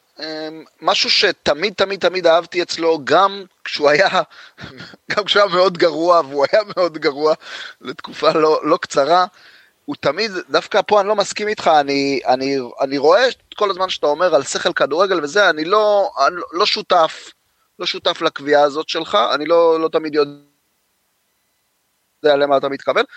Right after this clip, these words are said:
אני כן חושב שהוא קורא מאוד נכון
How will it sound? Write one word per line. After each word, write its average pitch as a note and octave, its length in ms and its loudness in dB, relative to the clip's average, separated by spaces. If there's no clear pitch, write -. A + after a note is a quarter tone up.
אני D3+ 160 0
כן A#3 320 2
חושב G#3 480 -2
שהוא D#3 420 -2
קורא F3 440 0
מאוד F3+ 440 2
נכון F3 580 -2